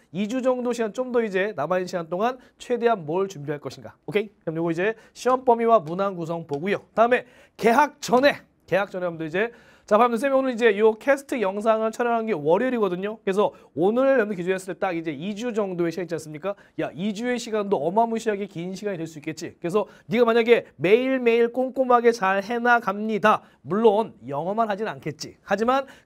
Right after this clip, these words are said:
그 이 주 동안에 요라도 쭉 챙겨놓고 가면은 딱 사월 육 일 스타트했을 때 훨씬 더 자신감을 가지고 쿵 하고서 이제 시작할 수 있는 거. 알겠습니까? 여러분들 이제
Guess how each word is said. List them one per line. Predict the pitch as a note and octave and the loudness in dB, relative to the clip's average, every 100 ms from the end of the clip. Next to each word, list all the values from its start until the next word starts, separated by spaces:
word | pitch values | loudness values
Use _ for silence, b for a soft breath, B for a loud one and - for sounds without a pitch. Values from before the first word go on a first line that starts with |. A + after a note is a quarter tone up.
| - | -4
그 | A#3 | -2
이 | A3+ G3 | 0 -2
주 | G3+ | -6
동안에 | G#3 G3+ G3 G#3+ | -2 0 2 0
요라도 | E3 G3 G3+ | 0 -2 -2
쭉 | A#3+ C4 C4+ B3+ | -6 -2 -2 -2
챙겨놓고 | - B3 B3+ B3 A#3 A3+ | -14 -10 -6 -2 -2 -2
가면은 | F3+ F#3 F#3+ E3+ | -4 -4 -6 2
딱 | B3 A#3+ b - | 2 2 b -16
사월 | - F#3 G3 G#3+ E3 | -2 2 2 0 -2
육 | F3 | -4
일 | D3+ | -6
스타트했을 | - G#3 G#3 G#3 A3+ A#3 A3 - | -6 -6 -6 -4 -4 -2 -6 4
때 | A#3+ B3 B B | 4 4 B B
훨씬 | B3 C4 B3+ A3+ | -2 -2 -6 2
더 | A#3 B3 B3 | 4 4 0
자신감을 | - - F#3 F3+ F3+ F#3 | -14 -12 -8 -6 -6 -8
가지고 | F3+ C#3 C3+ D#3+ A#3+ B3+ B - | -8 -10 -10 2 2 2 B -4
쿵 | - D4+ G3 A#2+ | 2 2 2 -4
하고서 | G3+ F#3+ F#3+ | -4 -2 -2
이제 | E3+ G3+ A#3 A#3 b | 0 0 -2 -4 b
시작할 | - - D#3+ D#3 D3+ | -20 -14 -8 -6 -6
수 | C#3 | -10
있는 | B2+ | -16
거. | F#2 - _ | -18 -20 _
알겠습니까? | E3+ G3 G#3+ G3+ G#3 b _ | -6 -6 -6 -6 -8 b _
여러분들 | G3+ F#3 | -2 -2
이제 | F3 G3+ | -2 -4